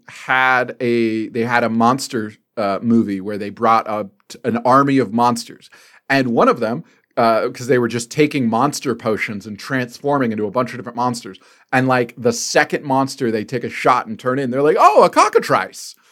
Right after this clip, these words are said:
And it's a crazy, horrifying thing.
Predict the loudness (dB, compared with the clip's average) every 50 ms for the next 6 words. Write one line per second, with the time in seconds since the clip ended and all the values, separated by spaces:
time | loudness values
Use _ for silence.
0 | _ _ _ _ _ _ _ _ _ 2 4 6 8 8 8 8 6 6 4 2
1 | -4 -12 -14 _ _ _ _ _ _ _ _ _ _ _ _ _ 2 2 2 2
2 | 0 -2 2 4 4 4 4 2 2 0 -4 -6 -8 _ _ -4 2 4 4 4
3 | 4 4 2 2 4 6 6 8 8 6 6 6 6 6 6 4 0 -4 -6 -4
4 | -4 -4 -6 -6